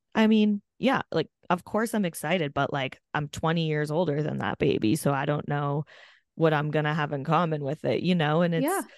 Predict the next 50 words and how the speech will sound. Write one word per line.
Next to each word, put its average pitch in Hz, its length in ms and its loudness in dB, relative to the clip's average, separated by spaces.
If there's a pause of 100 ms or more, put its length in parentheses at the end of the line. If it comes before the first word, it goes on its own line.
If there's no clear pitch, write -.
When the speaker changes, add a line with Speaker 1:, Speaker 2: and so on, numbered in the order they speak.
(140)
Speaker 1:
it's 214 140 2
interesting. 175 880 -2 (480)
Speaker 2:
Yeah, 330 220 4
that's 226 260 -2
totally 240 340 -2
true. 233 360 0
And, 214 100 -4
like, 214 160 -6
he's 240 240 -6
gonna 233 200 -4
be 226 160 -6
off 214 280 -6
doing 233 300 0
his 214 200 -2
own 220 160 -2
thing 294 280 2
or 254 100 2
p-, - 140 -14 (140)
get 226 160 2
his 214 120 -2
own 220 160 -2
Speaker 1:
He 233 120 4
Speaker 2:
place. 269 100 8
Speaker 1:
makes 214 200 6
Speaker 2:
I 247 60 4
don't 196 120 6
know 190 80 6
if 190 60 4
Speaker 1:
music 190 140 2
Speaker 2:
he's 190 60 4
still - 160 2
Speaker 1:
now. 160 500 0
Yeah. 165 500 0 (420)
Speaker 2:
Does 277 140 4
he 302 120 6
still 285 240 4
live 254 120 6
at 254 80 6
home? 220 280 -2
I 269 100 -2
mean, 277 180 4
like, 254 240 2
living 277 360 2
at 208 80 -4
home 226 400 -4 (220)
<laughs> - 220 -20
in 269 460 2
the 226 100 0
Kardashian, 226 880 2
Travis 220 680 -2